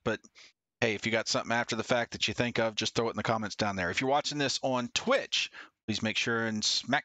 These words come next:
that follow button. All those things are free. All those things help us out, and they make me feel really good about myself. Um, so, uh,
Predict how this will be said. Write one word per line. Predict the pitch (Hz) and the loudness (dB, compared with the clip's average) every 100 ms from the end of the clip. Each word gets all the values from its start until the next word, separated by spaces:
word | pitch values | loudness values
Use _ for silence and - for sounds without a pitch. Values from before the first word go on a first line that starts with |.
| _ | _
that | 147 151 - _ | 0 0 -6 _
follow | - - 185 170 | -18 2 4 4
button. | 143 139 110 90 _ - - - - _ - | 2 0 -2 -6 _ -10 -6 -6 -8 _ 2
All | 220 | 4
those | 208 180 - | 4 2 2
things | 170 160 | 2 2
are | 127 | -4
free. | 226 196 202 208 180 - _ - | 2 2 4 0 -4 -14 _ 0
All | - 170 | 2 4
those | 160 - | 2 2
things | 151 147 | 0 2
help | 151 139 123 | 2 2 0
us | - | 4
out, | 151 151 151 - - | 4 4 2 -8 -2
and | 123 117 | 0 2
they | |
make | 117 120 | 0 0
me | 120 | -2
feel | 117 123 117 | 0 0 2
really | 117 113 | 0 0
good | 110 107 | 0 2
about | 104 98 | 2 0
myself. | 98 95 - 98 - - - - _ _ _ - | 0 0 0 0 -2 -6 -8 -18 _ _ _ 2
Um, | 120 117 113 104 - | 4 2 -2 -10 -6
so, | - - 175 113 - - - - - | 0 4 4 2 -4 -16 -16 -6 2
uh, | 117 | 2